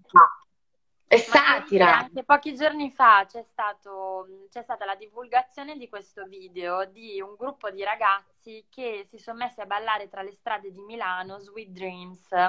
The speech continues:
Speaker 2: degli Eurythmics e onestamente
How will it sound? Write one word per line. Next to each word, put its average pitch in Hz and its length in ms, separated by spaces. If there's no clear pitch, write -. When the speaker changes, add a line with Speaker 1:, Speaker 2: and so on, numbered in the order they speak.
Speaker 2:
degli 220 240
Eurythmics 202 880
e 269 380
onestamente 254 1300